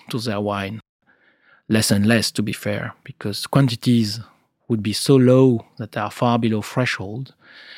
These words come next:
And, uh, I think it's part of the culture. You know, cork has been with bottles for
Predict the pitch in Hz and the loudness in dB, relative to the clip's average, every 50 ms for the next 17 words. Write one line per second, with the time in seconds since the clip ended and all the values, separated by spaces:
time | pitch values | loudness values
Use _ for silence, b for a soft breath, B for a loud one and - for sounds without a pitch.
0 | B B B B B B _ _ - - 120 123 123 123 117 120 113 110 110 107 | B B B B B B _ _ -2 0 2 4 4 4 4 2 2 2 0 -2
1 | 107 - - - - 135 131 120 104 - - - 139 135 127 - - - - 113 | -2 -6 -8 -4 0 2 4 4 2 2 2 2 2 2 2 -2 -4 -6 -8 -6
2 | - 120 - - - 160 147 131 - - - 104 110 110 113 113 - - - 135 | -6 -6 -4 0 2 2 2 2 2 -2 -2 0 0 0 0 0 -2 0 2 2
3 | 135 131 - 120 107 107 104 117 110 110 104 110 107 95 101 104 113 123 120 123 | 2 2 2 -2 -2 0 0 0 0 0 0 -2 -4 -4 -2 0 2 4 4 4
4 | 120 120 120 120 117 - - - - 117 107 107 104 - | 4 4 2 2 0 -4 -8 -8 -10 -10 -10 -10 -12 -14